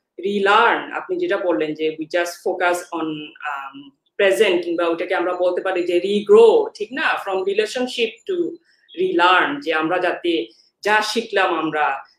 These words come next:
সেটা যেন আমরা পরবর্তী রিলেশনশিপে যেন এটা এফেক্ট না করে, কিংবা ধরেন I can be better in my next relationship, কিংবা আমি just রিগ্রো করলাম এই এক্সপেরিয়েন্স থেকে আমি।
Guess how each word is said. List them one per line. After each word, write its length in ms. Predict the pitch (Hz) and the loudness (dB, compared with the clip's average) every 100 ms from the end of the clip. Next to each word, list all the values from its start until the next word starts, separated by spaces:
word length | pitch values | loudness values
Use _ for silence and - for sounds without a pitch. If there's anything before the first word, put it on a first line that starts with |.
| _ | _
সেটা 280 | - 185 | -6 -4
যেন 280 | 180 175 175 | -2 0 0
আমরা 260 | 170 156 156 | -2 -2 -4
পরবর্তী 520 | 180 175 170 170 180 | 0 2 2 -2 -2
রিলেশনশিপে 640 | 170 165 165 180 - 175 | -2 -2 -6 -8 -8 -10
যেন 260 | 165 151 151 | -8 -8 -10
এটা 280 | 147 147 156 | -12 -10 -8
এফেক্ট 420 | - - 175 - | -8 -8 -8 -4
না 140 | 160 143 | -4 -4
করে, 220 | 147 139 139 | -8 -16 -18
কিংবা 260 | 151 147 | -16 -16
ধরেন 240 | 147 147 139 - 143 | -14 -14 -14 -10 -10
I 20 | |
can 240 | 139 151 143 | -12 -20 -20
be 100 | 139 135 _ _ _ _ | -20 -20 _ _ _ _
better 320 | 185 180 170 | 0 2 2
in 140 | 160 160 | 2 -2
my 220 | 156 151 165 | -4 -4 -4
next 200 | 170 - | -6 -10
relationship, 580 | - 151 - 156 - 147 - _ _ _ | -10 -10 -10 -16 -12 -12 -12 _ _ _
কিংবা 260 | 160 160 160 | -8 -2 0
আমি 140 | 165 | 0
just 220 | 165 180 - | 0 -2 -4
রিগ্রো 440 | 214 220 - 233 233 | -2 -2 6 8 8
করলাম 420 | 220 170 156 143 | 6 4 2 0
এই 120 | 180 185 | 0 0
এক্সপেরিয়েন্স 540 | - - 190 180 180 | -2 -4 -2 -2 -4
থেকে 240 | 170 165 | -8 -8
আমি। 340 | 147 143 139 | -8 -10 -16